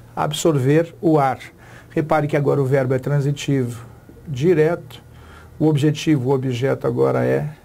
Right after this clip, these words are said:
direto. Enquanto os pássaros gorjeiam.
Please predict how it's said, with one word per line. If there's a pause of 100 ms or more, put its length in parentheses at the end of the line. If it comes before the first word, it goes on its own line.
(160)
direto. (720)
Enquanto
os
pássaros
gorjeiam.